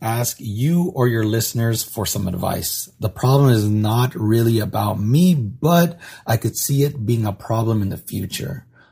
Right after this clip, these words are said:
Uh, I met the guy that I am dating in December of twenty nineteen, and since then,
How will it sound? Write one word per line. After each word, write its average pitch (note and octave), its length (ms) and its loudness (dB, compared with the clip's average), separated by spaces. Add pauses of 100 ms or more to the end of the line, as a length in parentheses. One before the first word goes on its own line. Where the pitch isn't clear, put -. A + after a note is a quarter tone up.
(120)
Uh, G2+ 280 2
I G#2+ 100 4
met B2 420 2 (120)
the C3 340 -4
guy G#2 300 0
that G#2 140 0
I A2 80 0
am G#2+ 180 0
dating F#2+ 340 -2
in F#2+ 140 0
December B2 460 2
of G2 140 -2
twenty A#2+ 300 0
nineteen, A2 460 0
and F#2+ 160 -2
since D#3 360 2
then, G#2 320 -2